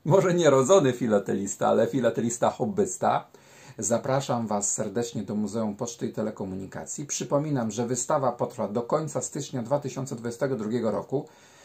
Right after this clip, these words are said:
Jeśli interesujecie się znaczkami Czesława Słani albo generalnie znaczkami, polecam odwiedzić.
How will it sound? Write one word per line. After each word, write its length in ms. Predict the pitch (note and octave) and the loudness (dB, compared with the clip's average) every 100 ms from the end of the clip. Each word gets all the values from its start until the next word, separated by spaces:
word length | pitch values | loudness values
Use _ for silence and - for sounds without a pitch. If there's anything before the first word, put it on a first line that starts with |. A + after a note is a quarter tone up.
| - - | -18 -4
Jeśli 520 | A2+ F#3 - D#3 - | 0 0 -2 -6 -6
interesujecie 760 | D#3 D3 D3 C#3 - B2+ C3+ B2+ | -4 -2 -2 -4 -4 -6 -6 -8
się 220 | - A2 | -6 -6
znaczkami 720 | G2+ G2+ - A#2 A2 G2 G#2 - | -4 -8 -6 -4 -2 -2 -6 -8
Czesława 440 | - - G#2+ G2 | -10 -6 -6 -6
Słani 360 | - F#2+ G#2+ C3+ | -8 -4 -4 -2
albo 260 | D#3 E3+ | -2 -2
generalnie 640 | F3+ F#3+ F#3+ G3 F#3 D3 | 0 2 2 4 4 2
znaczkami, 600 | B2 B2 - - F#2+ G#2 - - _ - | 0 -2 -6 -8 -8 -8 -10 -20 _ -4
polecam 500 | A#2 D3 D#3 E3 C#3+ | 2 2 2 0 -2
odwiedzić. 640 | G#2+ G#2 F#2 - - - | -2 -4 -4 -6 -20 -20